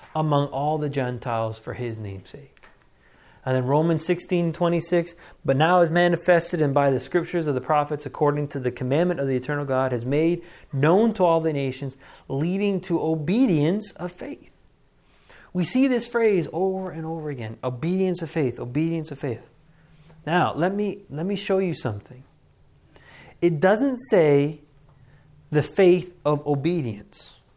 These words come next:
but rather the obedience of faith. If it was the, the faith of obedience, that would imply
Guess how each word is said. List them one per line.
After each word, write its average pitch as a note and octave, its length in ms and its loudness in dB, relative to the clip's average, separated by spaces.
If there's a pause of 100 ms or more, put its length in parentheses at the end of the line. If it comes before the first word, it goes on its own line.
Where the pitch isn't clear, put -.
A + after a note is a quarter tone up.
(2000)
but C#3+ 80 -6
rather D3 240 2
the C#3 120 0
obedience C3 560 -2
of B2 100 -8
faith. - 400 -10 (1600)
If E3 240 0
it C#4 120 4
was B3+ 280 4
the, G#3 380 0 (180)
the D#3+ 140 4
faith A3 560 2
of E3+ 160 4
obedience, E3 840 4 (760)
that G#3 260 4
would A3+ 160 6
imply D3+ 840 2